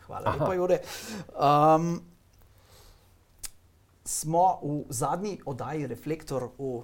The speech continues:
Speaker 1: letu dva tisoč triindvajset. Za koga in kaj ste v letu dva tisoč triindvajset najbolj hvaležni?
Speaker 2: Za zdravje, da lahko počnem, eh, kar lahko počnem, eh, nemoteno. To se mi zdi,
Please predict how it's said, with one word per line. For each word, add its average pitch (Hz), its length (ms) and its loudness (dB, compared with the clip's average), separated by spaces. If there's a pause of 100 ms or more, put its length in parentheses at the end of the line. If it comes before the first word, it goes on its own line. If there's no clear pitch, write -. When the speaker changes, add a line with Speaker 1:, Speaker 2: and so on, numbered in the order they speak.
(140)
Speaker 1:
letu 135 340 -8
dva 123 280 -8
tisoč - 600 -8
triindvajset. 143 800 2 (300)
Za 131 220 -4
koga 156 640 2
in 135 220 -6 (240)
kaj 143 360 0
ste - 200 -8
v 127 180 -8
letu 123 360 -6
dva 117 200 -12
tisoč 117 300 -14
triindvajset 117 540 -10
najbolj - 340 -12
hvaležni? 110 420 -14 (1600)
Speaker 2:
Za 143 120 2
zdravje, 92 540 6 (500)
da 104 200 -8
lahko 90 220 -6
počnem, 85 540 -4 (300)
eh, - 100 -12 (520)
kar 82 200 -6
lahko 78 200 -10
počnem, 78 480 -8
eh, 76 300 -12 (360)
nemoteno. 80 720 -4 (600)
To 107 140 -8
se - 120 -8
mi 85 100 -6
zdi, 82 360 -8